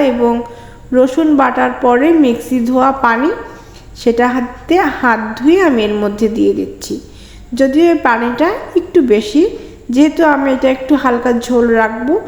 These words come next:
সেজন্য দিয়ে দিলাম। আর আপনারা চাইলে তেলের পরে করতে চাইলে, আহ, মোটেও পানি না দিলে পারেন, আবার খুব সামান্য, একদমই কোয়ার্টার কাপের চেয়েও কম,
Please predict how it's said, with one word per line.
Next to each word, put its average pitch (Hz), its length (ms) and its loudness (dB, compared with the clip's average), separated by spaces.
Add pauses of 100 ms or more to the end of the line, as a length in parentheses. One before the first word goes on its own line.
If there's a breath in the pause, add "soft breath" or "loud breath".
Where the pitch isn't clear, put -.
(320 loud breath)
সেজন্য 247 420 2 (160)
দিয়ে 254 140 0
দিলাম। 269 280 0 (600 loud breath)
আর 214 280 2 (160)
আপনারা 262 320 0 (140)
চাইলে 262 320 2 (880)
তেলের 269 360 4
পরে 294 160 2
করতে 285 340 -2 (100)
চাইলে, 285 340 4
আহ, 226 960 -4 (520)
মোটেও 294 400 4
পানি 330 280 0
না 311 200 4
দিলে 285 240 2
পারেন, 285 320 0 (140)
আবার 226 160 0 (260)
খুব 359 120 4 (180)
সামান্য, 269 540 2 (800 loud breath)
একদমই 262 540 2 (380)
কোয়ার্টার 262 440 2
কাপের 247 360 0 (100)
চেয়েও 277 200 2 (140)
কম, 240 180 2